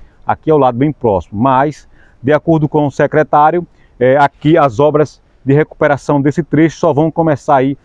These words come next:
após a Semana Santa, e essa demora aí vem, ocorreu devido, segundo o secretário, ao impasse da aprovação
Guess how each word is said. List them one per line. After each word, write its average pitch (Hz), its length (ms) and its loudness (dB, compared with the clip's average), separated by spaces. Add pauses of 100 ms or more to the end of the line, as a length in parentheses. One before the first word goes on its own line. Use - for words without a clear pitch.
(160)
após 131 400 -2
a 139 80 0
Semana 139 480 0
Santa, 143 500 -2 (340)
e 135 100 2
essa 151 160 -2
demora 139 380 2
aí 135 120 0
vem, 139 220 -2 (340)
ocorreu 143 420 0
devido, 139 540 0
segundo 135 440 0
o 127 40 -2
secretário, 135 580 0 (300)
ao 165 180 0
impasse 170 600 -2 (240)
da 160 160 2
aprovação 147 800 0